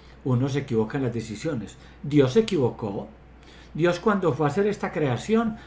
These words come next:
más o menos la cra-, la craneó, la pensó.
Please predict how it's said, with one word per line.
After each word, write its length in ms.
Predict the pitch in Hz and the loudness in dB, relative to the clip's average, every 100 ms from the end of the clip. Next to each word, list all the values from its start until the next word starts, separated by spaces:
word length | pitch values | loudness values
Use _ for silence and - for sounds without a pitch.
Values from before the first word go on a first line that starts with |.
| - | -6
más 240 | 131 143 | -2 -2
o 40 | 185 | -2
menos 240 | 185 190 175 | -2 0 0
la 160 | 143 | 0
cra-, 200 | 151 143 | 0 -2
la 200 | 143 143 | -2 -2
craneó, 460 | 135 120 110 151 135 | 0 2 2 4 4
la 180 | 131 123 | 2 2
pensó. 560 | 127 117 - 160 113 | 0 0 2 2 2